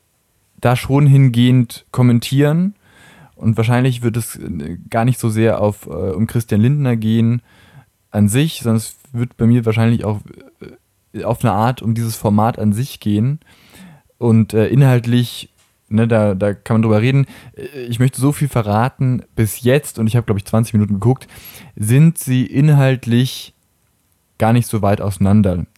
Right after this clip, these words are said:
Ja, und das heißt, sie stimmen beide zu, dass es den Klimawandel gibt. Sie wissen beide, es muss was gemacht werden. Die Vorstellungen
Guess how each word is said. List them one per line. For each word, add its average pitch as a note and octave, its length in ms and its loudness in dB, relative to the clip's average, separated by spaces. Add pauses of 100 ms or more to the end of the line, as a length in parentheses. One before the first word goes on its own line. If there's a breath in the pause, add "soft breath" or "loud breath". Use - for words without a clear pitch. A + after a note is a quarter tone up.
Ja, G#2 200 -2
und G2+ 100 -2
das G2 120 -6
heißt, G#2+ 380 0 (360 soft breath)
sie - 140 -16
stimmen G2 240 2
beide G2+ 260 2
zu, G2+ 480 -2 (400)
dass G#2 180 -2
es F#2+ 120 -8
den G2+ 140 -2
Klimawandel F#2 480 -2
gibt. C3+ 360 -2
Sie A2+ 180 -4
wissen G2+ 520 -4
beide, A#2+ 640 0 (100)
es G2 80 -10
muss A#2 220 0
was G2+ 180 -2
gemacht B2 460 -2
werden. A2 440 2 (380 loud breath)
Die A2 100 0
Vorstellungen A2+ 880 2